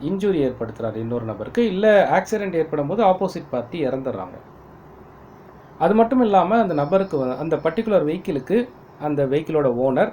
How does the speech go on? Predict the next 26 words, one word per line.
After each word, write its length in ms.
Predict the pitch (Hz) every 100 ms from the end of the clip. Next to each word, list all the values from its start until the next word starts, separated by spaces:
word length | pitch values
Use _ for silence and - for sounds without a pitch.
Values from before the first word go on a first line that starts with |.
| - - - - - -
காப்பீடும் 500 | 170 208 208 165 175
எடுக்கல, 480 | 143 120 151 180 147
இன்சூரன்ஸ் 340 | 151 165 147 127
வந்து 200 | 113 113
எடுக்கல. 460 | 107 110 107 190 - - - - -
இப்ப 140 | -
ரெண்டு 220 | 160 220
விஷயம், 420 | 254 - 214 196 170
ரெண்டு 300 | 165 233 233
விதமான 440 | 214 190 185 196
குற்றங்கள் 400 | 175 151 165 156
நடக்குது. 480 | 127 117 165 156 143
ஒண்ணு 340 | 180 226 202
அவர் 280 | - 131 139
இன்சூரன்ஸ் 500 | 131 143 185 180 160
எடுக்கல, 440 | 131 123 185 196 -
இன்னொன்னு 600 | 135 151 170 165 202 -
அவர் 280 | 131 127 120
இன்னொரு 340 | 120 135 127 120
நபரை 380 | 127 165 147
இடிச்சு 440 | 127 147 - 208 - - - - - - - - - - -
அவருக்கு 460 | 135 147 143 135
ஒண்ணு 180 | 175 196
காயம் 380 | 160 160 185 170
ஏற்படுத்துறார், 560 | 147 143 131 165 208 208
இல்ல 360 | 160 196 240